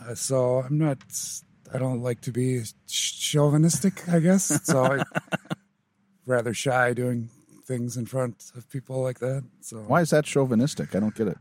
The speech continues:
Speaker 1: I don't know, 'cause you guys make a huge deal about it. And the
Speaker 2: Nobody
Speaker 1: whole,
Speaker 2: notices.
Speaker 1: whole club's gotta turn and look. And
Speaker 2: Oh, yeah. Yeah, we stand on the tables. So how did you get into curling? I've never asked you that question. I know that you like it from a social aspect.
Speaker 1: Yes,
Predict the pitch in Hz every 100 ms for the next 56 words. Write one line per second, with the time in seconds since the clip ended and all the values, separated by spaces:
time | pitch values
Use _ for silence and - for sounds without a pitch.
0 | - 190 190 180 170 175 180 - 165 180
1 | 185 180 147 165 147 117 156 175 120 160
2 | 156 143 127 139 135 131 113 107 92 -
3 | 110 143 254 104 95 151 147 180 - 139
4 | 135 - 135 127 123 127 120 _ - 127
5 | 123 127 123 123 113 113 113 _ _ 113
6 | 110 113 127 113 110 - _ 104 104 101
7 | - 98 95 98 95 85 90 92 95 -
8 | _ _ - 156 165 226 262 202 185 196
9 | 196 151 175 208 131 87 101 143 175 156
10 | 143 165 165 98 85 - 87 82 - 82
11 | 95 156 196 160 127 123 123 147 - 110
12 | 117 104 - 139 - 117 90 87 - 98
13 | - _ _ _ _ _ _ _ _ -
14 | 143 156 - -